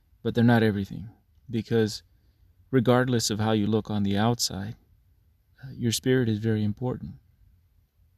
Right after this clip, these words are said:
It's a well-known fact that there are very beautiful people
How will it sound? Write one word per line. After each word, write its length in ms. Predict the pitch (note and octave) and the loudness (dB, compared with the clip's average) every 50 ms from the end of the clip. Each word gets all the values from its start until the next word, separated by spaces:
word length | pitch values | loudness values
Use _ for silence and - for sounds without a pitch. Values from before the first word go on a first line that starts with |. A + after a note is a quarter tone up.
| _ - | _ -16
It's 180 | - - - | -10 -6 -4
a 40 | A#2+ | 0
well-known 380 | A2+ A#2+ A#2 A2+ A#2 A#2 A2+ G#2+ | 4 6 6 6 6 6 4 2
fact 480 | - - B2+ B2 A2 E2+ - - - - C#3 | 0 0 0 0 0 -2 -4 -10 -16 -12 -8
that 240 | A2 A2+ G#2 - - - _ _ - | -4 -4 -4 -4 -6 -12 _ _ -10
there 200 | A#2 B2 A#2+ A#2 A2 | -4 -2 0 2 2
are 80 | G#2+ G#2 | 0 2
very 260 | A2 A#2 A#2 A2+ A2 | 2 2 2 2 2
beautiful 400 | G#2 A2+ A#2 A#2+ A2 - - A2 | 0 0 0 0 0 -2 -6 -12
people 560 | - - - C#3+ D#3 - - G2+ G2 A2 A2 | -12 -6 -4 -2 -2 -2 -4 -6 -8 -8 -10